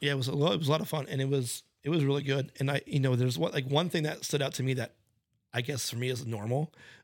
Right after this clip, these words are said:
but people don't think it's normal. Early in the morning, um, I like to play chess.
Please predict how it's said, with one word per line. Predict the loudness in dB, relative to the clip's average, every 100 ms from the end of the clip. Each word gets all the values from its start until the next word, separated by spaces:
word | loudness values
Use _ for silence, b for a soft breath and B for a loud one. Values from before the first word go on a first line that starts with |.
| -6
but | -4 -4 _ _ -20 -20 _ _ _
people | -6 -4
don't | -4
think | -4 -2
it's | 0
normal. | 2 0 -2 B B B _ _ 4
Early | 4 4 2
in | 2
the | 2
morning, | 2 2 2 0 -4 _ _ _ _ _ _ _ -2
um, | 0 2 0 -4 _ _
I | -4 -2
like | 0 2
to | 0
play | -2
chess. | -4 -4 -6 -8 -10 -12